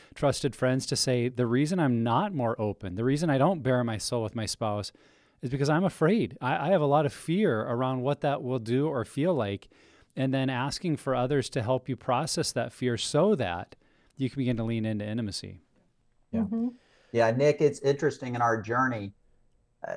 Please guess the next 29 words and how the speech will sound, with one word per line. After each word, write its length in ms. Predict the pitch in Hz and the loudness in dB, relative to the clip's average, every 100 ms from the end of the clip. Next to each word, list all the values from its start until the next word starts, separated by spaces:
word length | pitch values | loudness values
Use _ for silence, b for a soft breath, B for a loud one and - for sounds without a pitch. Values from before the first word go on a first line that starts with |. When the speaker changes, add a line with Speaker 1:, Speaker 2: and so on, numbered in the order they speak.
| - | -4
Speaker 2:
you 160 | 127 | 0
know, 240 | 131 117 110 | 6 6 8
our, 260 | 131 113 - | 6 6 2
we, 160 | 143 | -2
we 200 | 135 143 | 2 2
had 220 | 143 135 123 | 6 6 4
a 80 | |
disclosure 640 | 113 113 - 123 120 117 117 | 2 -2 0 4 4 4 0
point 400 | - 117 113 101 | 0 -2 -2 -2
like 180 | 104 123 | -2 -2
many 260 | 117 113 | -4 -4
guys 360 | 107 104 104 87 | 2 2 2 -4
do 200 | 107 110 | -2 0
that 160 | 110 101 | 0 0
are 100 | 101 | -4
involved 420 | 90 101 98 113 | 0 2 2 -2
in 140 | 120 | -2
this, 300 | 110 92 - - | 0 -2 -2 4
but 220 | 117 - _ _ _ 110 104 | 4 4 _ _ _ -8 4
that 280 | 139 180 208 | 6 6 4
was 160 | 196 | 2
not 240 | 160 156 160 | 6 4 4
the 80 | 131 | 0
most 300 | 120 113 - | 0 0 0
fearful 340 | 131 135 107 | 0 0 -2
part 280 | - 117 113 | 2 2 2
of 80 | 90 | -4
the 60 | |
journey. 380 | 90 95 110 | -6 -6 -6